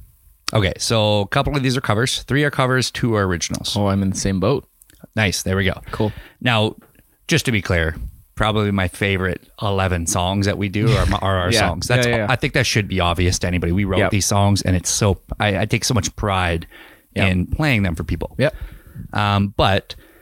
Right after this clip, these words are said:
Speaker 1: just right now, these are my favorite ones that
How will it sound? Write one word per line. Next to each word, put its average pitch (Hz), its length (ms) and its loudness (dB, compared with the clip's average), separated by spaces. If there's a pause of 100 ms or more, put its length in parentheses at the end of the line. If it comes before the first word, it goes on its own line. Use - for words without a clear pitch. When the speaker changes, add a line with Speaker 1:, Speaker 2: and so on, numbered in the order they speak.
(840)
Speaker 1:
just 127 300 2
right 113 300 2
now, 107 440 0
these 113 240 0
are 107 80 2
my 95 140 2
favorite 98 420 -2
ones 92 280 0
that 107 160 -2